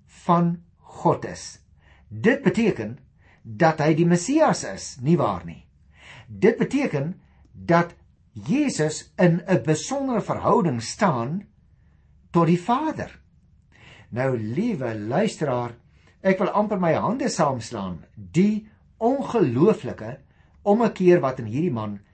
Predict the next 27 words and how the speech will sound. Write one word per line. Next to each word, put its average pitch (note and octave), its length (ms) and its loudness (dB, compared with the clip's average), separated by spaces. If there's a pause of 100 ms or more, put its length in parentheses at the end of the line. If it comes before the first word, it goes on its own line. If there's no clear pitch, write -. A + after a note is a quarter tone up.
(120)
se - 160 -6
hart C#3 440 -4
en F3 280 8
in D3 120 -6
sy B2 200 -4
lewe A2 440 -4 (400)
plaasgevind A#2+ 640 -2
het. - 240 -20 (580)
Ek G3 180 2
dink B3 160 4
is D4 160 -2
ook C4 180 -2
belangrik, C3+ 460 -2
liewe C3+ 200 -4
luisteraar, G#2+ 560 -4 (300)
dat C#3+ 180 -2
ons E3 120 -2
moet C3+ 160 -6
raak G2+ 280 -2
sien. F2+ 320 -10 (380)
Toe E3+ 120 6
Paulus B3+ 500 -2
weer D3 280 0
kon C3 220 -4
sien, A#2 420 -4 (400)
is D#3 140 0
hy C#3 100 0